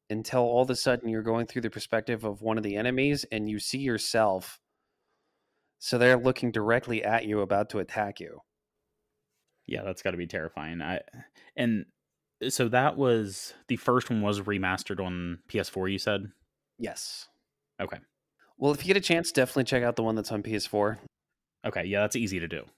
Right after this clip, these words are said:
Speaker 2: That's easy to check that <laughs> one out.
Speaker 1: And actually buy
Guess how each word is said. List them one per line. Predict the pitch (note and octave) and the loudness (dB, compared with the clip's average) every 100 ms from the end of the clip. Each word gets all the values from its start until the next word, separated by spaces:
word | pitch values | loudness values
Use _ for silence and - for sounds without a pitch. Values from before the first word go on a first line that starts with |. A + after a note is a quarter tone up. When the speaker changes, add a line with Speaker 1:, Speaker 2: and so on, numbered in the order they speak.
| - | -16
Speaker 2:
That's | - | -10
easy | G#2+ F#2+ | -8 -8
to | F2 | -10
check | - - | -10 -12
that | - | -8
<laughs> | - | -6
one | - | -2
out. | C3+ G#2+ - - _ _ _ | -2 -2 -4 -10 _ _ _
Speaker 1:
And | B2 B2 | -8 0
actually | C3 C#3 - C#3+ | 2 2 2 2
buy | C3 G#2+ G#2 | 2 2 2